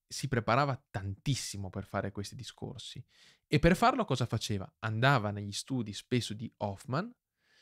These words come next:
e provava le sue pose e si faceva fotografare mentre faceva i suoi discorsi con le varie pose, e vi lascio qualche foto qui,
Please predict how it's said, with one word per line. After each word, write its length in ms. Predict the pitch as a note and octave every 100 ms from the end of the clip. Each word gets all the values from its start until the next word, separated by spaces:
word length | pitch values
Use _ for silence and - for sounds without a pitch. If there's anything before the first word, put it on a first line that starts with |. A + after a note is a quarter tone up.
| _ _ -
e 80 | C3
provava 380 | B2+ C#3+ C#3
le 80 | A2+
sue 160 | - A2
pose 480 | G#2 G2 G2+ D3+ -
e 120 | C#3+
si 160 | - C#3+
faceva 400 | C#3 - G3+ C3+
fotografare 800 | B2+ C3 B2 B2+ - F#3 B2 A#2
mentre 580 | B2 F3 A3+ D#3 A#2
faceva 280 | G#2+ A2 C#3
i 20 |
suoi 120 | B2 A#2+
discorsi 480 | G#2+ - D3 -
con 180 | - A2
le 100 | G#2
varie 260 | A2 A#2+ C#3
pose, 520 | B2+ G2 A2 D3+ F3+
e 100 | -
vi 80 | A2
lascio 220 | G#2 -
qualche 200 | F#2+ G#2
foto 220 | G2+ C3
qui, 280 | - G#3